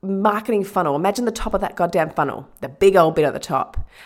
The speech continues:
That is where Pinterest and TikTok kinda sit. They're like, "Hey, I'm the top of the funnel. I'm awesome. Come see me. Come follow me. Find out my stuff." And then as you slip down the funnel, Instagram kind of comes next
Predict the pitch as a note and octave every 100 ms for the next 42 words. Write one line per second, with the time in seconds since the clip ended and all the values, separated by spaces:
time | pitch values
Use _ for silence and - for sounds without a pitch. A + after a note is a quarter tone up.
0 | - A3 D#4+ D#4+ C4 C4+ C4 C4 C4 B3+
1 | G#3+ G3+ A3+ - A3 - - D3 C#3 -
2 | B2+ - - _ _ - - A#3 A#3+ A#3
3 | D4 D#4 C#4 C4+ C4+ C#4+ C#4+ C4+ C#4 C4+
4 | A#3+ B3 C4 C4+ C#4 C#4 A#3+ A#3+ A#3+ C4
5 | B3+ D4 C#4 B3+ B3+ A3+ A#3 C#4 B3+ A#3+
6 | A#3+ A#3 B3 B3+ B3+ E4 D#4 C#4 C#4 -
7 | - - - A3+ A#3+ B3 A#3 D4 D4+ D4+
8 | D#4 A3+ G3+ A3+ B3 C#4 C#4+ C#4 - C4
9 | C4 C4 - - B3+ B3+ G#3+ A3+ B3+ -
10 | -